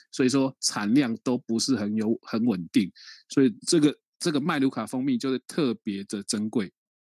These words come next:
另外就是说，我，我有去查一下资料，就是说这个麦卢卡树的话，就是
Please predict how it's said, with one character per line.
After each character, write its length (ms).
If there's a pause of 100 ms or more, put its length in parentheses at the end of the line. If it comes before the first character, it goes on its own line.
(720)
另 200
外 160
就 80
是 160
说， 240
我， 260
我 180
有 80
去 100
查 280
一 60
下 120
资 220
料， 140
就 100
是 60
说 240 (400)
这 160
个 120
麦 240
卢 180
卡 280
树 400
的 140
话， 200
就 120
是 360